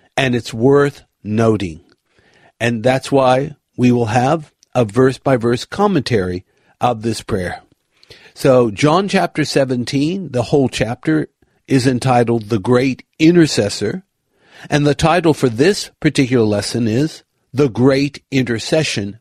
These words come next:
Begins, based on John seventeen, verses one to ten. Now, first of all, let's understand what is intercession. Prayer in itself is asking and receiving of God.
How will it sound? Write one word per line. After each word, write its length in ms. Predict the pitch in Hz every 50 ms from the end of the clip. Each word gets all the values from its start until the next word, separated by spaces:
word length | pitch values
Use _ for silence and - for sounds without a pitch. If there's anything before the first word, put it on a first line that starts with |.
| _
Begins, 760 | 107 131 135 120 127 165 151 123 101 76 - - - - - _ _ _ _
based 320 | - 147 156 160 147 - 160
on 160 | 131 127 117
John 260 | 104 147 143 147 143
seventeen, 840 | 131 - - 139 127 127 120 113 107 - 139 143 156 185 220 226 - _ _ _ _ _ _ _ _ _ -
verses 340 | 123 127 123 - 117 107 92
one 360 | 101 107 113 113 113 120 113
to 160 | - - 123
ten. 400 | - - 120 101 87 76 69 - _ _ _ _ _ -
Now, 180 | 160 139 123
first 300 | 113 - 190 202 190 -
of 80 | 151 135
all, 360 | 139 131 120 113 107 - _ _ _
let's 340 | - 147 165 165 175 - -
understand 720 | 175 160 143 147 139 - - - 139 131 127 117 104 104
what 200 | 123 143 156 143
is 200 | 135 127 117 - -
intercession. 920 | - 135 131 120 - 120 110 - - - 185 185 170 - - 110 82 - - _ _ _ _ _ _ _ _ _ _ _ _ _ _ _
Prayer 380 | - - 180 180 196 220 233 226
in 100 | 180 147
itself 720 | 131 - - - - 143 120 101 92 - - - - - _ _ _ _ _ _ _ _ _
is 340 | - 135 135 127 120 113 - - -
asking 540 | 131 143 147 147 - - - 165 160 156
and 160 | 151 143 131 120
receiving 580 | 127 120 - - 135 123 117 107 117 113 104
of 160 | 104 101 98
God. 420 | 101 113 95 87 78 71 - -